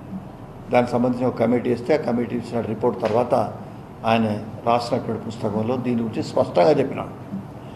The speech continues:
రాజధాని shall be the second capital of the country అని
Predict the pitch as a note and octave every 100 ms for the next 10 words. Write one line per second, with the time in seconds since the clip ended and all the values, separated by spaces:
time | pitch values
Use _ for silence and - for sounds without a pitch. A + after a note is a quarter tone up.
0 | - - - - A2+ B2 G3 G#3 G3 G3+
1 | G3 G#3+ G3+ - - D#3+ G#3 A3+ G3+ F3
2 | - - - - - - - - A3 F#3+
3 | F3+ G#3+ - D#3+ D3+ - C3+ C3 D3 C#3
4 | C3+